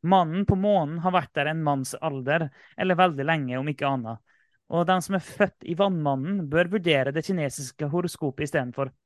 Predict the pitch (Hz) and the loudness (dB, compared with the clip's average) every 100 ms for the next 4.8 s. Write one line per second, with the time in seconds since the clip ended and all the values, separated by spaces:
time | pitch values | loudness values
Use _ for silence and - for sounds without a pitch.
0 | _ _ _ _ _ _ _ _ - - | _ _ _ _ _ _ _ _ -14 -2
1 | 170 190 156 156 160 - 156 151 - 185 | 2 4 2 0 -2 -6 -4 -4 -4 -6
2 | 202 180 175 196 - 180 175 135 143 156 | -2 -2 -2 -2 -2 -2 0 0 -2 -2
3 | 151 160 160 160 165 151 170 160 170 - | -2 -2 -2 -2 -2 -2 -2 -2 -2 -4
4 | 160 180 165 151 147 147 127 | -6 -4 -4 -2 -2 -2 -2